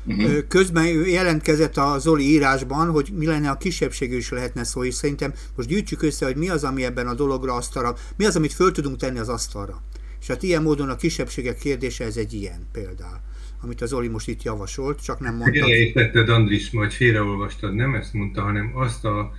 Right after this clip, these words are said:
Speaker 3: címet ajánlott, hogy kisebbségből lehet többség. Ez egy nagyon jó fordulat, majd csiszoljuk még, de nem, hát a kisebbségről eleve nyilván lesz szó, de Zoli ezt nyilván tudta,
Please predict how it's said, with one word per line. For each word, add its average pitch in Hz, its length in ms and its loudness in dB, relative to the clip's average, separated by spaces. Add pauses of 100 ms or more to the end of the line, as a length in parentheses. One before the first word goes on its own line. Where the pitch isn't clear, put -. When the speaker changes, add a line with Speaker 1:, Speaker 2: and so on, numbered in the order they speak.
(180)
Speaker 3:
címet 113 420 4
ajánlott, 113 300 2
hogy 101 160 -2
kisebbségből 95 880 0
lehet 95 360 -2
többség. 92 440 -4
Ez 95 100 -2
egy 107 120 4
nagyon 104 380 4
jó 95 220 0
fordulat, 98 680 -2 (300)
majd 104 220 -2
csiszoljuk 101 560 -2
még, 104 220 2
de 120 80 4
nem, 120 280 2 (140)
hát 110 140 -6
a 113 80 -4
kisebbségről 120 680 2
eleve 101 420 2
nyilván 92 420 -2
lesz 95 240 -8
szó, 104 120 -4
de 104 220 -4 (240)
Zoli 110 260 4
ezt 107 200 2
nyilván 104 300 2
tudta, - 380 -6